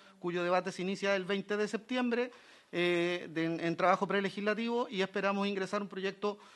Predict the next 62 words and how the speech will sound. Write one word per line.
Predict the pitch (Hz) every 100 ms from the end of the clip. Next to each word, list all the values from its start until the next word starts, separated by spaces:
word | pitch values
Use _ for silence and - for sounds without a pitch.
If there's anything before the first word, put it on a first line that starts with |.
| - -
eh, | 170 170 170
de | 165 175
nueva | 185 185
ley | 185
de | 185
pesca, | 175 202 - 202 202 -
eh, | 175 175 170 170 170
durante, | 156 175 185 180 190 180 180
eh, | 165
eh, | 165 160 160 160 - 160 156 165
entre | 180 180 175
marzo | 175 175 190 185 180
y, | 175 175 -
y | 170 160
abril | 156 170 180
del | 175
próximo | 170 156 160 147
año. | 113 123 _ - -
Ese | 185 196
es | 214
el | 214
objetivo | 202 180 175 226 247
con | 247
el | 240
que | 240
hemos | 240 226
trabajado | 233 226 233 233 285 - - - - - -
y | 240 277 - - _ - _ _ _ _
hoy | 180 202
día | 240 262
está | 247 247 254
en | 247
debate, | 226 240 247 247 277
eh, | - 214 208 208
este | 233 - 240
proyecto | 226 214 233 240
que | 214 214
es |
el | 214 208
proyecto | 196 202 220
de | 214
nulidad | 202 180 180 196
de |
ley | 208 208
de | 208
pesca. | 214 226 226
Nosotros | 196 220 233
nos | 214 214
hemos | 233 226
concentrado | 233 214 185 220 233 269 262
en |
el | 247 -
trabajo | 208 214 214 220
de | 208
la | 190
nueva | 185 214 220
ley | 220
de | 214
pesca, | 214 220 233
pero | 208 196
queremos | 190 202 214
hacer | 214 220 220